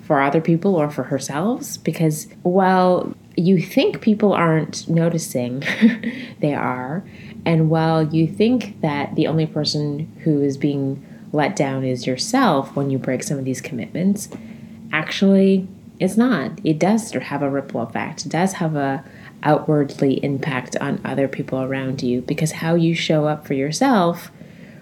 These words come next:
really impacts how you show up for other people too.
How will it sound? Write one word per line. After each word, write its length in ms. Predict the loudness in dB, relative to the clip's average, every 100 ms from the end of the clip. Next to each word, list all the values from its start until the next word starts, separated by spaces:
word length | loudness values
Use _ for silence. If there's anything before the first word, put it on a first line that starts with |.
| -4
really 320 | 2 4 4 4
impacts 480 | 2 2 0 -2
how 140 | -4 0
you 160 | 0
show 260 | 0 0 0
up 200 | 0 -4
for 120 | -4
other 180 | -2 -4
people 540 | 2 2 2 0 0
too. 540 | -2 2 4 4 0